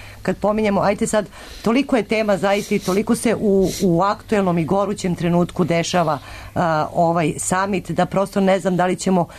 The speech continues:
stići da o svakoj temi koja se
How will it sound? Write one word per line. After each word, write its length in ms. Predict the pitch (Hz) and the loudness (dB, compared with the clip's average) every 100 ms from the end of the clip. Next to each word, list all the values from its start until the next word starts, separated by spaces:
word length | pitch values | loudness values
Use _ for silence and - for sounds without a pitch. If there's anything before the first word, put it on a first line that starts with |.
| - | -16
stići 600 | - - 220 208 185 175 - - - | -12 0 0 2 0 0 -2 -12 -2
da 300 | 165 170 156 | 0 0 0
o 320 | 185 165 170 | 0 2 2
svakoj 400 | 190 185 185 185 | 0 0 0 -2
temi 320 | 175 175 175 165 | 0 2 2 0
koja 240 | - 160 | 0 -2
se 240 | - 170 | 0 -2